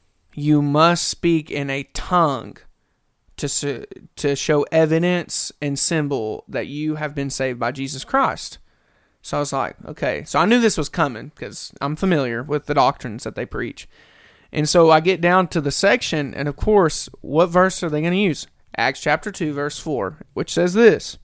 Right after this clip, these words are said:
"And they were all filled with the Holy Spirit and began to speak in tongues and other tongues as the Spirit gave them utterance." So from that verse, this church is now enforcing that once you come out of the baptismal waters,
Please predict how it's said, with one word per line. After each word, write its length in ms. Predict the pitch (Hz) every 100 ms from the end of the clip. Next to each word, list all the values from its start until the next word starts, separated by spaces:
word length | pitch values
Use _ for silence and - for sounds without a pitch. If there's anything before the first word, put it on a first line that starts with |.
| _ _ _ _ _ _ _ _ _ -
"And 120 | 160
they 60 | 170
were 140 | 165
all 220 | 185 240
filled 300 | 247 240 226
with 100 | 208
the 80 | 165
Holy 220 | 180 220
Spirit 240 | 208 196 180
and 80 |
began 260 | 160 170 185
to 60 | 190
speak 300 | - 175 170
in 60 |
tongues 520 | 151 160 151 143 143 147
and 100 | 139
other 280 | 156 175 160
tongues 640 | - 151 139 131 139 -
as 200 | - 139
the 60 |
Spirit 280 | 135 - 143
gave 200 | 139 135
them 100 | 131
utterance." 500 | 123 - - - - _ _ _ _ _ _ -
So 180 | - 170
from 220 | 185 180
that 240 | 220 285
verse, 640 | 226 233 175 180 - - - _ _ _ _ _ _ _ _ _ -
this 200 | 190 240
church 560 | - 254 226 147 - - _
is 220 | - 147 143
now 260 | 170 220 247
enforcing 680 | 226 - 240 247 - 180
that 160 | 156 107
once 280 | 160 214 -
you 120 | 240
come 320 | 220 220 226
out 160 | 190 190
of 100 | 165
the 60 | 143
baptismal 720 | 156 170 175 196 185 185 175
waters, 560 | 165 196 147 131 -